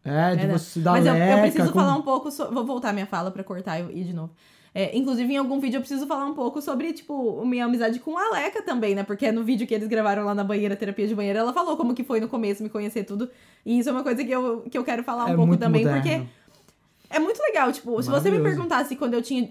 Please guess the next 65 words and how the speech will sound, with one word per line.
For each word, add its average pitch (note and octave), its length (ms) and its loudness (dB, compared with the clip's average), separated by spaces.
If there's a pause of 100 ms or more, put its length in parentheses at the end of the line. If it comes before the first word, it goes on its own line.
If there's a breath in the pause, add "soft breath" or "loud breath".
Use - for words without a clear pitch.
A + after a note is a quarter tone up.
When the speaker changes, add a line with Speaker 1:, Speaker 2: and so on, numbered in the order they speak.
Speaker 2:
se C4+ 100 -6
você B3 160 -2
me E4 80 -4
falasse, A#3+ 460 0
né, G#3 100 -2
quando A3 140 -2
eu A3 40 -2
tinha A3 140 -2
dezoito A#3 300 -2
anos A#3+ 160 0
de A#3 40 -6
idade, G3 280 -2
que - 80 -6
um A3+ 100 2
dia A3 420 2
eu G#3+ 160 0
ia G3+ 280 0 (360)
casar A3+ 440 0
e - 40 2
depois G#3 320 0
eu A#3 120 0
ia A3 180 0
terminar A3+ 380 0
meu A3+ 100 -2
casamento A3+ 540 -2
e - 20 -4
que A#3+ 80 -4
eu G#3+ 60 2
ia A3 120 0
continuar A3 440 -2
amiga A#3 260 0
do G3+ 80 -2
meu F#3+ 220 0
ex, G3 340 -2 (320 soft breath)
ia B3 160 2
conhecer A#3 400 0
a C4+ 80 2
atual C4 260 2
dele, G#3+ 280 4
ia A#3 240 0
ser F4+ 100 -2
amiga C4+ 300 2
dela A#3+ 240 -2
também, A3+ 420 2
que - 60 -14
todo A#3 160 0
mundo A#3+ 180 0
ia, A3 140 -2
ia, A#3+ 260 2
ia B3+ 220 2
namorar, B3+ 800 2 (160 soft breath)
começar B3+ 240 2
a - 20 4
namorar C4 420 2
um C4+ 80 -2
amigo C#4 360 2
dele, A#3+ 420 4
sabe? A#3 240 0
Tipo, - 180 -10
que C#4 140 -2
foi B3+ 180 0
ele C4 140 2
que D#4+ 140 0
juntou D4+ 260 -2
comigo. C#4 340 0